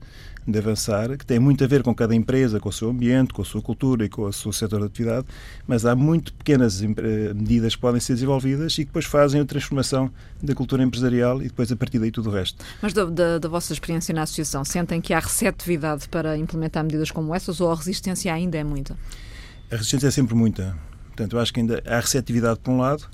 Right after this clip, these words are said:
Speaker 1: e interesse em perceber, mas as, as empresas
Speaker 2: O que
Speaker 1: não
Speaker 2: é que
Speaker 1: estão
Speaker 2: pesa
Speaker 1: habituadas
Speaker 2: mais?
Speaker 1: a esse, a esse
Speaker 2: <laughs> O que é
Speaker 1: esquema.
Speaker 2: que pesa mais?
Speaker 1: Portanto, eu penso que aqui o, a pedra de toque é explicar às empresas, e é isso que temos vindo a fazer com estudos e com,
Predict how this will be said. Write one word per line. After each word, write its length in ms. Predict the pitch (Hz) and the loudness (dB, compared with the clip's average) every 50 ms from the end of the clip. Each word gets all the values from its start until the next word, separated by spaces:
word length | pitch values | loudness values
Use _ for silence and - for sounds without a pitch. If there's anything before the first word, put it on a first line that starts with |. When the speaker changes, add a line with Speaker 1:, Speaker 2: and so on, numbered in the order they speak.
| - - | -6 0
Speaker 1:
e 80 | 123 120 | 4 4
interesse 560 | 120 110 - 139 139 143 135 113 - - 113 | 6 6 4 4 4 4 4 4 2 -2 -4
em 40 | 104 | -6
perceber, 460 | 98 - - - 123 120 117 123 - - - - - - - - - - 143 | -4 -6 -6 -2 -2 -2 -2 -2 -4 -8 -16 -18 -18 -18 -18 -18 -14 -4 -2
mas 180 | 117 113 113 | 0 2 2
as, 160 | 117 - - - | 2 0 0 -2
as 180 | - 110 101 117 | -2 -2 0 -2
empresas 240 | 107 107 120 123 117 | -2 0 0 2 2
Speaker 2:
O 40 | 131 | 2
que 0 | |
Speaker 1:
não 40 | 170 | 2
Speaker 2:
é 40 | |
que 80 | 139 131 | 2 2
Speaker 1:
estão 40 | 117 | 4
Speaker 2:
pesa 280 | - 170 165 143 131 123 | 4 4 4 4 4 4
Speaker 1:
habituadas 240 | 127 147 143 120 113 | 6 6 4 2 2
Speaker 2:
mais? 40 | |
Speaker 1:
a 120 | 120 120 117 | 2 2 2
esse, 220 | 107 - - 127 | 0 0 -2 -2
a 160 | 104 - 120 | -4 -4 -2
esse 300 | 117 113 107 - - - | -2 -2 -2 -2 -2 -4
Speaker 2:
<laughs> 0 | |
O 40 | - | -6
que 60 | - | -6
é 20 | 107 | -6
Speaker 1:
esquema. 340 | 98 - - - 104 98 101 | -6 -6 -6 -4 -4 -4 -4
Speaker 2:
que 40 | 101 - | -4 -4
pesa 240 | 160 165 151 156 151 | -4 -4 -2 -2 -4
mais? 220 | 147 139 135 139 - | -4 -4 -4 -2 -2
Speaker 1:
Portanto, 180 | 113 90 - | -4 -2 -2
eu 80 | 113 107 | -2 2
penso 240 | - 143 135 - - | 2 2 2 2 2
que 180 | - 131 123 | 0 0 2
aqui 240 | - 117 - - 131 | 2 0 0 2 4
o, 140 | 127 120 110 - - - | 4 4 4 0 -4 -4
a 80 | 117 110 | -4 0
pedra 320 | - 143 139 131 135 127 | 2 2 4 4 2 0
de 80 | - - | 0 0
toque 300 | 131 135 139 - - 120 | 0 0 0 0 -2 -2
é 20 | |
explicar 420 | 107 - - - 123 - 123 117 | -2 -2 -2 -4 -2 0 2 2
às 140 | 113 113 104 | 4 4 2
empresas, 560 | 113 107 98 117 113 113 110 120 127 117 - - 123 | 2 0 2 2 0 0 0 -2 -4 -4 -4 -2 0
e 100 | 107 107 | 0 0
é 60 | 107 | 0
isso 140 | 107 - - | 0 -2 -2
que 20 | |
temos 160 | 110 101 98 110 | -2 -2 2 2
vindo 140 | 110 104 | 2 2
a 20 | 104 | 0
fazer 340 | - 110 98 92 110 120 135 | -2 -2 -2 0 -2 -2 0
com 140 | - 135 | 0 0
estudos 480 | 117 - - - 131 160 170 - - - | -2 -2 -2 -2 0 0 0 -2 -2 -4
e 60 | 110 | -4
com, 280 | - - 104 98 95 | -4 -4 -4 -4 -6